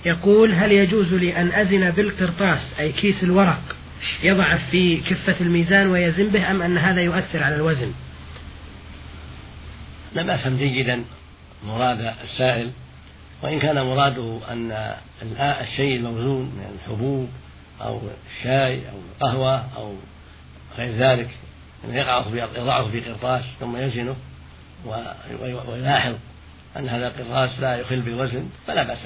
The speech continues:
Speaker 2: بذلك، إن كان القرطاس خفيف أو يزاد الوزن قليلا في مقابل القرطاس فلا حرج في ذلك، والحمد لله.
Speaker 1: جزاكم الله خير. آه، سؤاله الأخير يقول: "هل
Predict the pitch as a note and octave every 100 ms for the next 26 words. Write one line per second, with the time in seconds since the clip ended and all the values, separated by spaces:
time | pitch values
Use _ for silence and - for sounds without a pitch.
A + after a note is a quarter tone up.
0 | G#2 G2+ G#2 - - - - - - A2
1 | A#2 B2+ B2+ B2 A#2+ A#2 G#2+ D#3 D#3 D#3
2 | D3 B2+ B2+ B2+ A2+ A#2+ A#2+ A#2 B2 C3
3 | C3 D3 - - - - - C3+ A#2+ C3+
4 | B2 A#2 A2 - - - - A2 A2 G#2
5 | F#2+ G2+ - B2+ A2 C#3 A2 A2+ C#3 -
6 | A#2+ A2+ - A#2 G2+ F2 B2 B2+ - -
7 | - - - - F3 E3+ G3+ G3 A3+ A#3
8 | G#3 A3+ A3+ G3+ F3 - G3+ A3+ G#3+ F#3
9 | F3+ A3 G3 G#3+ F#3